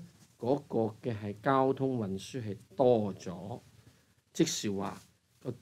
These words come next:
經濟活躍度係多咗嘅。李克強有個電力指數，即係我哋亦都需要有一樣嘢。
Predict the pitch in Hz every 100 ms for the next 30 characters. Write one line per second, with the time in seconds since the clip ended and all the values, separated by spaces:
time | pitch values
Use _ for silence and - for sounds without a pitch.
0 | _ 190 180 175 170 131 117 107 98 110
1 | 107 104 101 - 101 104 123 117 110 107
2 | 101 104 98 _ _ _ _ _ _ _
3 | - 147 175 214 131 104 101 113 123 123
4 | - 110 107 104 - - 113 127 110 82
5 | - _ - 139 104 101 101 101 113 -
6 | 127 - 127 110 95 101 104 92 95 101